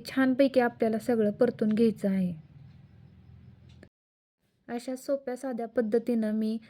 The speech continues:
तुम्हाला कांद्याच्या पातीची भाजी केलेली आहे. जर तुमच्याकडं पण कांद्याची पात असेल तर तुम्ही अशा छान प्रकारे कांद्याच्या पातीची भाजी करू शकताय.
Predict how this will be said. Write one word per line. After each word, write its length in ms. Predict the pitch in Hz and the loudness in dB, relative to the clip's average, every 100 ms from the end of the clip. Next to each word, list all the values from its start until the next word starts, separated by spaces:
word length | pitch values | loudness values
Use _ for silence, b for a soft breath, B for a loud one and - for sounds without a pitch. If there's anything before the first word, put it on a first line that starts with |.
| b b b | b b b
तुम्हाला 440 | 240 226 226 214 220 | -6 -2 -2 -2 -4
कांद्याच्या 560 | 220 240 220 220 226 208 - - | 0 0 2 0 -2 -4 -8 -12
पातीची 500 | - 220 220 214 233 | -6 -4 -4 -4 -2
भाजी 340 | 220 247 214 220 | 0 0 0 -4
केलेली 480 | 214 233 214 208 208 | 0 2 4 2 2
आहे. 320 | 208 196 202 | 0 0 -2
जर 280 | 196 233 233 - B B B | 0 -2 -2 -8 B B B
तुमच्याकडं 460 | 269 247 240 240 240 - | 2 4 4 4 2 0
पण 140 | 262 254 | -2 -2
कांद्याची 520 | 269 262 240 220 233 | 0 0 2 0 0
पात 320 | 226 247 233 | -2 -2 0
असेल 360 | 240 - 220 208 | 0 0 -2 -2
तर 100 | 226 | -2
तुम्ही 200 | 247 233 | -2 -2
अशा 240 | 233 247 233 - B B _ | 0 0 -2 -2 B B _
छान 260 | - 262 247 | -8 -6 -4
प्रकारे 520 | 254 262 247 226 226 233 _ _ _ | 0 0 2 2 2 -2 _ _ _
कांद्याच्या 460 | 254 247 233 220 220 | -12 -10 -10 -6 -2
पातीची 420 | 247 220 214 233 | 0 -2 -2 -2
भाजी 300 | 233 247 220 | 0 2 0
करू 280 | 214 240 240 | 6 6 6
शकताय. 520 | 233 233 - 196 196 | 0 -6 -4 -6 -6